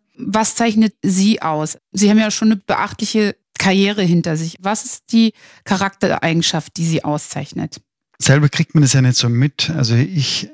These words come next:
Speaker 2: sehe ja bei mir eher immer so die, die Fehler und die Schwächen und nicht so, dass ich so ein toller Hund wäre.
Speaker 1: Mhm.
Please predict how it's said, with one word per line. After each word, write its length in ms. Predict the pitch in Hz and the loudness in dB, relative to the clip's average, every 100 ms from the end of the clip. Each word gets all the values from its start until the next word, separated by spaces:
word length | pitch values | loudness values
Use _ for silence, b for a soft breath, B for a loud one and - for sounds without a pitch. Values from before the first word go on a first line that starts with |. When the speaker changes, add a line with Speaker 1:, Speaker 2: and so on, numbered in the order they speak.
| _ | _
Speaker 2:
sehe 200 | 143 135 | 2 4
ja 80 | 135 | 2
bei 180 | 127 127 | 0 2
mir 280 | 135 139 | 4 2
eher 320 | 151 127 123 147 | 2 0 0 -2
immer 220 | 127 123 | 0 0
so 160 | - | 0
die, 460 | 120 123 117 110 110 - | -4 -2 0 0 -4 -4
die 80 | 123 | -6
Fehler 400 | - 135 135 135 | 0 0 0 -2
und 160 | 123 | -4
die 80 | 117 | -2
Schwächen 680 | - - 127 135 143 131 - | -2 0 -2 0 0 0 -2
und 300 | 190 135 123 | -2 0 2
nicht 140 | 123 | 0
so, 340 | - 135 120 123 | 0 2 0 -2
dass 460 | 151 170 110 107 | -8 -6 -2 -2
ich 120 | 175 | -2
so 100 | - | 0
ein 120 | 135 113 | 0 2
toller 300 | 131 120 104 | 0 2 2
Hund 260 | 156 139 | 2 2
wäre. 320 | 110 104 107 | -2 0 4
Speaker 1:
Mhm. 400 | 135 196 185 185 | 6 6 6 4